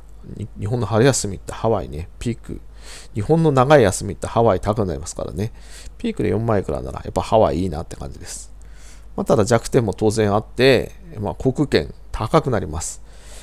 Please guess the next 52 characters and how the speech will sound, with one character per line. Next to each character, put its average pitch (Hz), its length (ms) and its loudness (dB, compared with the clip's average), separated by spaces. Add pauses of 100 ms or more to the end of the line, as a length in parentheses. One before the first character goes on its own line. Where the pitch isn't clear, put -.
(140)
安 120 260 2
い 170 40 0
時 127 220 0
行 101 80 -2
け 82 80 -2
ば 85 60 0
二 101 120 2
十 104 120 -4
三 85 240 -2
万 101 120 4
で 92 120 -2
取 101 180 0
れ - 60 2
る 101 80 -6
ん 57 60 -10
で 71 60 -10
す - 140 -10
け - 140 -8
ど、 85 260 -2 (500)
も 120 120 -2
う - 20 -4
そ 113 140 -4
の 104 60 -4
春 117 180 2
休 139 220 4
み 107 100 -2
と - 80 -6
か - 100 -8
ね、 107 280 -2
ゴ 113 100 -2
ー 107 40 4
ル 113 80 0
デ 123 60 2
ン 123 60 2
ウ 117 80 2
ィ 107 40 -2
ー - 20 -4
ク - 80 -12
と - 80 -6
か 80 80 -2
年 98 140 0
末 107 220 0
年 113 100 0
始 - 100 -8
と - 40 -10
か - 100 -8
夏 73 280 -2
休 117 240 2
み 104 100 -4
は、 113 100 0
ま 104 160 -4
あ、 73 60 -8